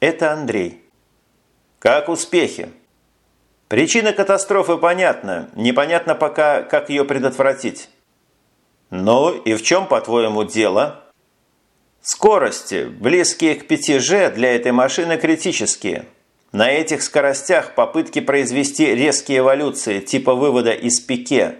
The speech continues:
или резкое гашение скорости приводят к потере управляемости. Выход я вижу в дальнейшем увеличении скорости полёта. Только вот как в этом случае спасти машину?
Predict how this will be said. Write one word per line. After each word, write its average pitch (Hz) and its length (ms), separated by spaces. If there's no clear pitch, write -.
или 117 200
резкое 123 440
гашение 117 480
скорости - 580
приводят 190 440
к - 60
потере 185 360
управляемости. 143 880
Выход 151 400
я 147 120
вижу 151 260
в 131 80
дальнейшем 143 540
увеличении 139 640
скорости 139 500
полёта. 127 600
Только 170 420
вот 165 220
как 180 300
в 175 40
этом 170 260
случае 170 440
спасти 151 460
машину? 147 640